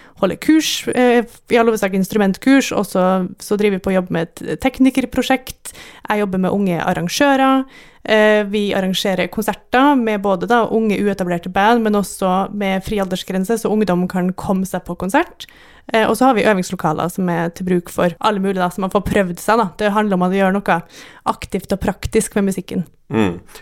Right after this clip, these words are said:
Speaker 2: Får dere henvendelse fra de som dere har kontakt med om andre ledd,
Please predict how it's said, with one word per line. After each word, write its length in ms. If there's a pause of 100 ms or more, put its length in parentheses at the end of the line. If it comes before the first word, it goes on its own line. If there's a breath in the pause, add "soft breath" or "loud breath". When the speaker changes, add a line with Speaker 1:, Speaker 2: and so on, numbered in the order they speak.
Speaker 2:
Får 200
dere 160
henvendelse 840
fra 720 (480 soft breath)
de 220
som 560 (320)
dere 220
har 80
kontakt 500
med 200 (100)
om 300 (100)
andre 560
ledd, 460